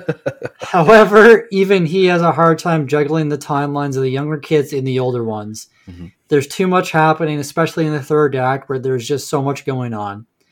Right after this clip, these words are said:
Speaker 2: I found the flashbacks and them intertwining with the two sets of kids totally useless, as we know exactly what happened back in the day.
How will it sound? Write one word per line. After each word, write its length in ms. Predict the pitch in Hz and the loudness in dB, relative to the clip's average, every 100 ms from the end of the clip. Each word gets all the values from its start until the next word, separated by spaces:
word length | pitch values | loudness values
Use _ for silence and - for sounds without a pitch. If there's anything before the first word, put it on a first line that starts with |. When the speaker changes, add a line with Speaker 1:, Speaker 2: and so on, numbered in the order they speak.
| _ _ _ _ | _ _ _ _
Speaker 2:
I 60 | |
found 220 | 139 170 151 | -4 -2 -2
the 40 | |
flashbacks 760 | 135 160 160 160 160 151 147 - | 0 2 2 2 0 0 0 -6
and 160 | 151 139 | -6 -4
them 220 | 139 160 | -6 -6
intertwining 680 | 165 160 175 - 165 160 147 | -8 -6 -8 -4 -2 -2 -2
with 140 | 139 | -6
the 80 | 135 | -8
two 240 | 127 160 156 | -6 -4 -2
sets 320 | 156 151 - | -2 -4 -8
of 60 | |
kids 400 | - 151 139 127 147 | -4 -2 -2 -4 -12
totally 440 | - 165 156 160 | -4 0 2 2
useless, 500 | 147 135 135 147 135 - | 0 -4 -6 -6 -8 -8
as 180 | 135 131 | -10 -8
we 80 | 135 | -6
know 140 | 135 | -6
exactly 500 | 131 120 123 120 131 | -6 -4 -6 -4 -8
what 200 | 123 120 | -4 -6
happened 500 | - 117 113 117 113 | -6 -6 -6 -10 -14
back 300 | - 101 107 | -10 -10 -10
in 100 | 107 | -18
the 80 | 107 | -20
day. 380 | 104 104 98 | -20 -18 -18